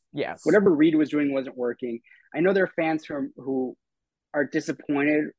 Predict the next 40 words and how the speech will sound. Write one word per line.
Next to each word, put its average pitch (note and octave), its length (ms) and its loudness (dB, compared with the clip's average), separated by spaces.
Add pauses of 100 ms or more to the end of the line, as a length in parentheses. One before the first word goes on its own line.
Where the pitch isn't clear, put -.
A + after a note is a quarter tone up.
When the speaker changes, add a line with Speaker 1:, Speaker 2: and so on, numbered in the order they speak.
(240)
Speaker 2:
with C#3 360 -2
Matt C#3 200 0
Wise C3 260 0
sticking C3+ 260 -6
around, A#2+ 240 -2 (480)
but F3 100 -2
the G3+ 60 2
pitching C4 300 2
wasn't A3+ 220 2
the - 60 -18
problem A3+ 200 4
this G3+ 180 -4
year, A#2 220 -2 (220)
the E3 160 0 (120)
bullpen, F3 800 0
bullpen G#3+ 180 4
can G#3+ 140 2
use D#3+ 200 4
some C#3+ 80 0
help, D3 180 2
but - 100 -12
the F3+ 60 -14
starting C#4 220 0
pitching C4+ 300 -2
was A#3 80 0
actually A#3+ 300 -4
really B3+ 140 -2
solid G3 400 2
this D3+ 200 -8
year. A2+ 160 -4
So, D3+ 280 2 (300)
like G3 240 4
it G3+ 60 2
or E3 80 6
not, D#3+ 300 4 (420)
Wise F3 300 -2
deserves D3 480 -2
some C#3 120 -6
credit C3 420 -2 (380)
for C3 360 -2